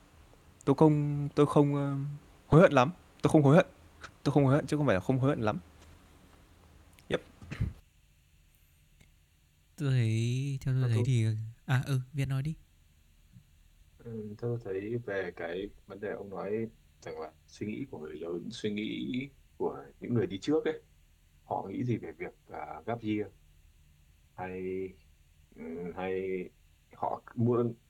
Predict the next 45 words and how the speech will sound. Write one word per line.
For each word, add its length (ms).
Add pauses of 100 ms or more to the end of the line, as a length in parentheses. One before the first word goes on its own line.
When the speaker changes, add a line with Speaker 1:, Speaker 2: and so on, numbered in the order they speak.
(180)
Speaker 3:
cái 280
thứ 140
họ 120
muốn 280 (120)
ở 280
nhìn, 180
khi 200
nhìn 200
vào 440
con 240
cái, 260
khi 160
nhìn 140
vào 120
con 120
cháu 300 (160)
họ, 60 (280)
khi 120
mà 80
nhìn, 300 (180)
nhìn 180
vào 120
những 300 (840)
người 380
ở 180
trong 500
cái, 320
cái 160 (260)
thời 120
đại 160
mới 300
của 60
mình, 260
họ 180
mong 220
đợi 180 (180)
điều 160
gì? 180 (200)
Họ 100
mong 180
đợi 200
cái 140
điều 240 (220)
rằng 260
là 160